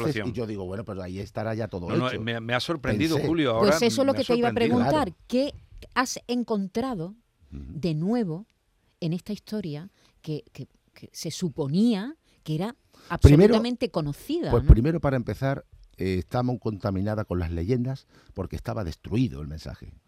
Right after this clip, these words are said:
Speaker 2: Es decir, no, no,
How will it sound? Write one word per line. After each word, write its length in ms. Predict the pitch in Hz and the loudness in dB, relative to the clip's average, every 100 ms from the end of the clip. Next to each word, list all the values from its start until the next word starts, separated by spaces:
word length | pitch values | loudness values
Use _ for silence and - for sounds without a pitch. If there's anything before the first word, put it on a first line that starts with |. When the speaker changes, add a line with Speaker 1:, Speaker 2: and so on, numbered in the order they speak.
| _ | _
Speaker 2:
Es 100 | - | -12
decir, 320 | 82 92 98 - - - | -8 -4 -4 -6 -20 -8
no, 400 | 92 107 123 120 - | -2 0 0 -2 -4
no, 1000 | 87 95 117 117 110 104 95 90 82 | -4 -2 -2 -2 -2 -2 -2 -2 -4